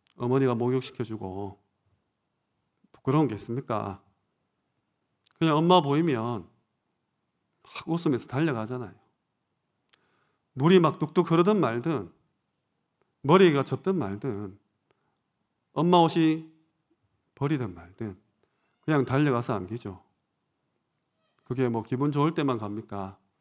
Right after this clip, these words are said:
슬플 때도, 힘들 때도, 극심한 외로움 속에서도 엄마만 보면 달려가죠. 오늘 나오잖아요. "은혜의 보좌 앞에 담대히 나아갈 것이니라."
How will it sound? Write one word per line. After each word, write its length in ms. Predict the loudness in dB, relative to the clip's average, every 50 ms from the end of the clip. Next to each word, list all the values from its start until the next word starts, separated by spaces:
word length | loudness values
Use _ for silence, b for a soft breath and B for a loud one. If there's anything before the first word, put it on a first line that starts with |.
| _ _ _ _
슬플 420 | _ -14 -12 -12 -10 -8 -8 -8 -8
때도, 480 | -8 -8 -8 -8 -8 -10 -12 -12 -16 _ _ _ _ _ _ _ _ -6
힘들 340 | -6 -2 -2 -2 -2 -2
때도, 320 | -4 -10 -12 -12 -14 -18 -20 _ _ _ _ _ _ _ _ _ _ _ _ _ _ _ _ _ _
극심한 560 | -4 -4 -2 -2 -2 0 2 2 4 4 4
외로움 320 | 4 2 2 0 -2 -4
속에서도 800 | -4 -6 -6 -6 -6 -6 -6 -8 -10 -10 -8 -8 -8 -8 -10 -14 _ _ _ _ _ _ _ _ _ _
엄마만 460 | -2 0 2 4 4 6 4 4 2
보면 200 | 0 -2 -2 -4
달려가죠. 680 | -4 -4 -6 -4 -6 -6 -8 -8 -10 -10 -12 -14 -14 -14 -8
오늘 240 | -4 -2 0 0 0
나오잖아요. 640 | 0 -2 -4 -6 -6 -8 -8 -8 -10 -12 -14 -18 _ _ _ _ _ _ _ _ 4
"은혜의 260 | 8 10 10 10 10 10
보좌 320 | 8 6 6 6 6 4
앞에 180 | 4 2 0 0
담대히 720 | 2 4 4 6 6 6 6 6 6 4 2 -2 -4 -10 _ _ _ _ _ _ _ _ _ -10
나아갈 380 | -6 -4 -4 -4 -4 -4 -6
것이니라." 580 | -6 -8 -10 -8 -10 -10 -10 -10 -12 -14 -16